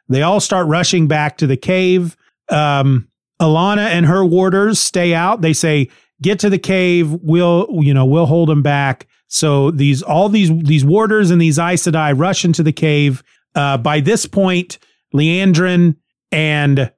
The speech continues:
Moiraine have thrown shields over Logain. He's trying to break free. Steppen comes into the cave. He sees Corinna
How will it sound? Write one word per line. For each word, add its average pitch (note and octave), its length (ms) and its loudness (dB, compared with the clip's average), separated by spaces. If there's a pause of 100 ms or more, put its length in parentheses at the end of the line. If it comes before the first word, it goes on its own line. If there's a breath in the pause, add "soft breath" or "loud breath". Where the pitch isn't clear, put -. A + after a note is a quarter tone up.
(280)
Moiraine F3 580 2
have D3+ 240 0
thrown F3 380 0
shields E3+ 680 0
over D3 560 0 (360)
Logain. D#3 680 2
He's D3 240 2
trying E3+ 420 0
to C#3+ 100 -2
break D3 340 -2
free. E3+ 500 2 (320 soft breath)
Steppen G3 640 -2
comes D#3 240 0
into A3+ 180 2
the G3 100 0
cave. F#3 420 0
He C3+ 100 2
sees A3 480 2
Corinna F3+ 600 -2